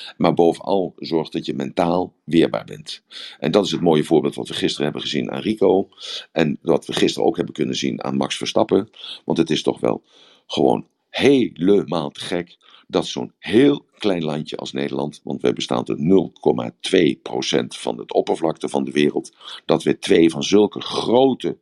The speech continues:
mentaal weerbare en voorbeelden voorgebracht hebben, voortge-, voortgebracht hebben, die ons kunnen, die ons dagelijks kunnen laten zien dat je je dus wel neer kunt laten slaan,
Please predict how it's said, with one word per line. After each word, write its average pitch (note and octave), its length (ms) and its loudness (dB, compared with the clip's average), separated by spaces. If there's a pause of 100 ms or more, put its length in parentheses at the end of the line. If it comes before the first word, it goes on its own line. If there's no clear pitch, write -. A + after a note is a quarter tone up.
(420)
mentaal E2 680 -2
weerbare D#2+ 760 0 (300)
en D2 220 -10
voorbeelden D#2 800 2
voorgebracht G2+ 800 -2
hebben, D#2 300 -6 (140)
voortge-, - 460 -4 (100)
voortgebracht E2+ 680 0
hebben, C#2 280 -2 (320)
die F#2 200 4
ons F2 200 -2
kunnen, - 360 2
die E2 260 0
ons D2+ 200 -4
dagelijks A#2 600 -2
kunnen F#2+ 220 2
laten E2 300 0
zien C2+ 320 -4 (640)
dat - 200 2
je D2 100 -4
je C#2 160 2
dus C2+ 200 0
wel C2+ 120 0
neer F#2 260 4
kunt F2+ 180 0
laten E2 260 -2
slaan, C2+ 420 -2